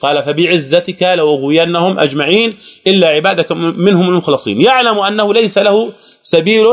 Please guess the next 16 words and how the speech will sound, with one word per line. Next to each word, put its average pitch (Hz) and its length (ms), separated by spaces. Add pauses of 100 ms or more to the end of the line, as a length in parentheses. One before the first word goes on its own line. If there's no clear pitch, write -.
(800)
إلى 208 320 (200)
المخلصين، 185 680
وإنما 185 480
سبيله 196 540
لمن 190 280 (400)
لم 185 200
يكن 202 300
مخلصا 208 420
لله 185 420
عز 160 220
وجل 175 260
أو 170 140
كانت 170 380
عنده 151 520
ثغرة 120 560 (280)
من 190 320